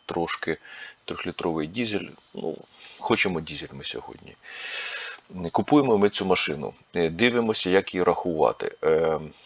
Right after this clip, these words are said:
єсть, єсть от на копорті така, м, табличка. Е, такі таблички. От збори учасників. Е, збори учасників ви вибираєте, чи ви фізична особа, чи ви юридична особа. От вибираємо, там,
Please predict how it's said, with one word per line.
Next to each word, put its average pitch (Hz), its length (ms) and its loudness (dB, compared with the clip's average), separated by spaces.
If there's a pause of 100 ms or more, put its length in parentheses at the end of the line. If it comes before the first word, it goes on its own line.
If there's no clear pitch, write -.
(760)
єсть, 98 920 0 (280)
єсть 90 560 -2
от 80 200 -6
на 85 60 0
копорті - 640 -2
така, 92 480 8 (800)
м, 80 380 -14
табличка. 82 680 -2 (440)
Е, 73 100 -6 (200)
такі 85 200 -4
таблички. 80 540 -4
От 76 100 -2
збори 95 420 -2
учасників. - 800 0 (640)
Е, 76 140 0
збори 90 280 2
учасників - 520 0
ви 110 160 2
вибираєте, 101 580 2
чи - 160 -4
ви 117 120 2
фізична 113 640 0
особа, 76 380 -4
чи - 140 -2
ви 113 120 0
юридична 98 640 -2
особа. - 300 -14
От - 220 -8
вибираємо, 87 500 -2
там, - 140 -14